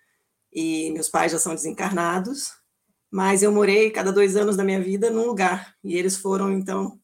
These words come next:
é, nos ensinando, né, a semear a doutrina espírita por aí afora, e trocar, e trocar, né, com as diversas experiências de outras cidades e de, até de outros países,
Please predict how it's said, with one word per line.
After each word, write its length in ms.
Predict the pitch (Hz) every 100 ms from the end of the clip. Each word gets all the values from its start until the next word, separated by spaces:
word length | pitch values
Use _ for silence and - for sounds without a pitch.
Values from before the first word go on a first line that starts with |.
| _ _ _ _ _
é, 600 | - 160 160 160 156 151 _ -
nos 300 | 202 240 214
ensinando, 680 | 240 - 214 196 208 233 196
né, 280 | 185 214 - _ _ -
a 240 | 160 170
semear 460 | - 185 180 180 185
a 80 |
doutrina 340 | 190 190 185 185
espírita 680 | 190 - 185 202 202 202 202 _
por 140 | - 196
aí 120 | 202
afora, 560 | 208 - 196 196 175 -
e 140 | 185 196
trocar, 540 | 254 269 254 233 - _ _
e 80 | 226
trocar, 480 | - 277 196 170 214
né, 140 | 180
com 160 | 190 208
as 100 | 196
diversas 400 | 196 202 208 214
experiências 760 | 196 - 196 185 185 185 185 - _ _ _ _
de 200 | - 175
outras 760 | 180 180 185 170 - - - -
cidades 760 | - 180 165 175 190 185 190 180
e 100 | 170
de, 100 | 170
até 200 | 160 185
de 100 | 190
outros 180 | 190
países, 500 | - 180 165 151 139